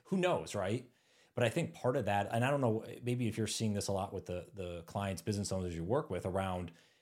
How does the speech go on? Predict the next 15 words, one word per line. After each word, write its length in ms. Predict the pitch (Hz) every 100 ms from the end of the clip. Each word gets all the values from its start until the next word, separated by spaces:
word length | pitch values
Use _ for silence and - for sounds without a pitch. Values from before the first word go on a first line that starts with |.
| _ _
having 400 | - 117 113 123
to 80 | 101
actually 360 | 98 - 98
shift 340 | 85 - 120 -
that 120 | 107
identity 460 | 87 85 139 135
we 120 | 95 90
talked 240 | 101 98
about 100 | 95
all 80 | 95
the 60 | 101
way 80 |
at 60 | 92
the 60 | 80
beginning. 560 | 87 147 113 82 82